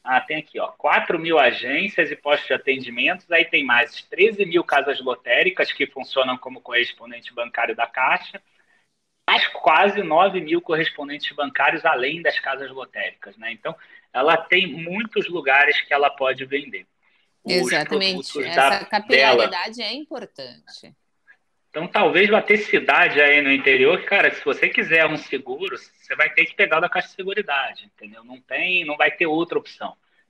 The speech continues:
Speaker 1: A
Speaker 2: Uhum.
Speaker 1: única coisa que você tem lá que tem a ver com banco é a ca-, a lotérica que tem nessa cidade.
Speaker 2: Uhum.
Speaker 1: Então, é uma capilaridade que acaba sendo interessante também e que eu gosto bastante.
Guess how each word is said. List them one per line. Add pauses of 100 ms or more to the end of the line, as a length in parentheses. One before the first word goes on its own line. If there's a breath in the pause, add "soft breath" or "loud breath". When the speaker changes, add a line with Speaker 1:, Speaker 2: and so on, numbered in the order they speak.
Speaker 1:
A
Speaker 2:
Uhum.
Speaker 1:
única
coisa
que
você
tem
lá
que
tem
a
ver
com
banco
é
a
ca-,
a
lotérica
que
tem
nessa
cidade. (380)
Speaker 2:
Uhum.
Speaker 1:
Então,
é
uma
capilaridade
que (300)
acaba
sendo
interessante
também (440)
e
que
eu
gosto
bastante.